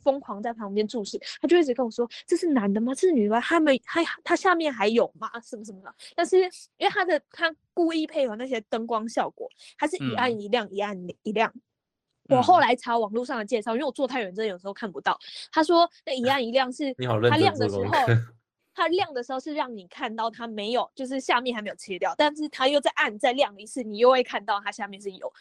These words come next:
Speaker 1: 然后我真的坐太远，我真的不知道。然后这种，这种，<laughs> 我真的是看到我吓到。然后我记得他第一个出场，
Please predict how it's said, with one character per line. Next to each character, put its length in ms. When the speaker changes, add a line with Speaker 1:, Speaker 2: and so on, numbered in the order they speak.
Speaker 1:
然 100
后 180
我 120
真 100
的 80
坐 160
太 140
远， 140
我 80
真 120
的 120
不 160
知 180
道。 260
然 20
后 80
这 100
种， 100
这 100
种， 20
<laughs> 920
我 80
真 80
的 80
是 80
看 220
到 120
我 120
吓 320
到。 80
然 60
后 100
我 40
记 60
得 80
他 140
第 160
一 60
个 120
出 220
场， 200